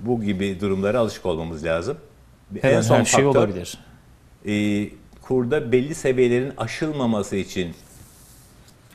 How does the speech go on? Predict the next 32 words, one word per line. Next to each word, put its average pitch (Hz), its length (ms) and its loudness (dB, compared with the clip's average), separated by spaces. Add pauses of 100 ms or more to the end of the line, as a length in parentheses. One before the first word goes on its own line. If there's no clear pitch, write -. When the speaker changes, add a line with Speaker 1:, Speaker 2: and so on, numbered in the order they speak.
(240)
Speaker 1:
talimatla 101 760 0
direnenler 104 800 0 (760)
patinaj 95 520 -4
yaptı. 67 320 -14 (680)
Ne 123 140 2
zamandır? 117 480 0
Birkaç 110 280 -6
haftadır 69 420 -8
bu 69 80 -8
oluyor. 69 360 -8 (600)
Bir 170 140 2
otuzlar 143 380 0
aşılmasını 127 520 0
isteniyordu. 82 540 -6
Aşıldı, 95 420 -6
otuz 92 260 -6
iki 87 140 -4
ellilerin 85 240 -2
üstüne 78 220 -10
yerleşti. 67 580 -8
Bir 156 240 -2
kırk, - 240 -10
e, 123 220 4
beş 131 220 0
kırklar 147 320 -2
aşılmasını 135 460 -2
isteniyordu. 123 560 0 (480)
Bugün 104 240 -4
beş 101 160 -2
kırkların 104 280 -8
üstüne 92 240 -6
gidildi. 76 520 -10